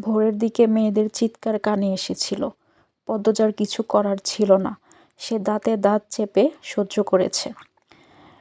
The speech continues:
খট করে দরজা খুলে যায়। পদ্মজা চোখ তুলে তাকালো। আমির এসেছে। পরনে ফুল হাতা সাদা গেঞ্জি। পদ্মজা চোখের দৃষ্টি সরিয়ে নিল। আমির পদ্মজার হাত পায়ের বাঁধন খুলে দিল।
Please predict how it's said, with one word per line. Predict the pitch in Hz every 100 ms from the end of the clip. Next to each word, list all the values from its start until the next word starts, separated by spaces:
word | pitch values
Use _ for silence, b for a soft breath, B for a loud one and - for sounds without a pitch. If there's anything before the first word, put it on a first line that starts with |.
| b -
খট | - 233 -
করে | - 247
দরজা | 240 233 214 233
খুলে | 233 202 175 -
যায়। | - 208 _ _ _ _ _ -
পদ্মজা | 220 208 214 226
চোখ | - 226 220 -
তুলে | 202 196
তাকালো। | 196 196 196 190 - - _ _
আমির | - 196 196
এসেছে। | 185 - 175 - 175 - b b b b b b b -
পরনে | 220 220 214 233
ফুল | - 226 214
হাতা | 220 - 254 - _
সাদা | - 202 185 196
গেঞ্জি। | 180 190 180 - - b b b b _ -
পদ্মজা | 240 233 240 247
চোখের | - 202 196 220 202
দৃষ্টি | 208 - -
সরিয়ে | 214 214 190 175
নিল। | 175 - - - _ - - -
আমির | 226 226 226
পদ্মজার | 226 220 226 233 240
হাত | - 202 - -
পায়ের | 214 220
বাঁধন | 214 196 185 208 208
খুলে | - 185 170
দিল। | - -